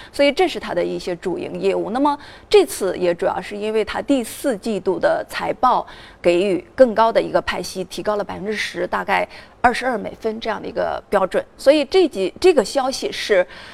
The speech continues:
产生股价明显的正向异动的最主要的一个导火索。嗯，这样的一个走势，呃，会使更多的投资者关注到它的未来的一个走向。但是今天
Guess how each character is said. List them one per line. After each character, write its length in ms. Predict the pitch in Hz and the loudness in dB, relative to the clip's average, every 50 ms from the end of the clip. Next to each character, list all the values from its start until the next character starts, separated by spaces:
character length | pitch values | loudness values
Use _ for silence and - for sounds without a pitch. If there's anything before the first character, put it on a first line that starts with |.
| - - - - | -20 -20 -14 -6
产 240 | - - - 208 - | -2 0 0 0 0
生 220 | 175 - 233 214 214 | -4 -6 -8 -8 -6
股 160 | - - 175 | -6 -6 -4
价 280 | - 220 190 165 156 - | -2 -2 -2 -2 -4 -4
明 240 | - 185 180 196 240 | -4 -4 -2 -2 -2
显 180 | 233 262 208 180 | -2 -4 -4 -2
的 240 | 180 180 175 - - - | 0 -2 -2 -2 -4 0
正 140 | - 285 254 | 2 2 2
向 160 | 226 240 208 | 2 0 -4
异 160 | 208 220 208 202 | -4 -4 -4 -2
动 180 | - 196 185 | -2 -2 -2
的 160 | 170 160 - - _ _ - | -2 -6 -6 -8 _ _ -10
最 200 | - - 294 240 | -4 -2 -2 -2
主 140 | 180 - - | -2 -4 -8
要 80 | - - - | -8 -8 -8
的 100 | - 107 | -8 -8
一 60 | 113 | -8
个 120 | - - - | -6 -6 -6
导 160 | - - 135 | -6 -6 -8
火 200 | 156 - 170 - | -8 -8 -10 -10
索。 280 | - - - 110 - - - _ - - | -8 -8 -10 -10 -10 -10 -16 _ -12 -10
嗯， 240 | 196 180 170 170 131 110 - - | -8 -8 -8 -10 -10 -12 -8 0
这 100 | - 262 | 4 4
样 140 | 269 269 262 | 4 4 4
的 80 | 240 | 0
一 60 | 208 | 0
个 100 | - 247 | 0 -2
走 240 | 226 - 208 151 - | -2 0 0 0 0
势， 380 | - - - - - 294 214 - - - - - - - | -2 -6 -6 -4 -2 -2 -2 -4 -6 -14 -20 -20 -6 -2
呃， 380 | - 185 180 175 - - 180 - - _ | 0 0 2 0 -2 -2 -4 -6 -8 _
会 240 | - - - 226 190 | -8 -2 2 2 2
使 340 | 196 - - - - 185 - - | 2 0 -8 -10 -10 -12 -8 -4
更 160 | 233 226 208 | -4 -4 -2
多 160 | 202 214 214 | 0 0 2
的 120 | - 185 - | 2 0 0
投 200 | - - 180 175 | -2 -4 -6 -4
资 140 | - 202 202 | -2 -4 -4
者 240 | - 175 147 - - - - - | -2 -2 -4 -4 -6 -12 -6 0
关 180 | - 240 269 311 | 0 2 2 2
注 120 | 311 311 | 0 0
到 160 | - - 104 - | 0 -2 -4 -8
它 220 | - - - 160 | -6 -4 -4 -2
的 160 | 151 139 127 | -2 -2 -2
未 160 | 120 170 180 | 0 -2 -2
来 160 | 170 - 98 104 | -2 -2 -4 -4
的 100 | - 139 | -4 -6
一 120 | 151 151 | -4 -2
个 100 | 156 180 | -2 -2
走 200 | 170 - - - | -2 -2 -6 -6
向。 220 | - - - 185 - - - - - - - - | -6 -4 -2 -2 -2 -4 -10 -20 -20 -8 -2 0
但 120 | 339 320 | 0 0
是 160 | 294 - 262 | 0 -2 -6
今 160 | 233 - 269 | -4 -4 -4
天 220 | 269 277 277 269 | -4 -4 -4 -6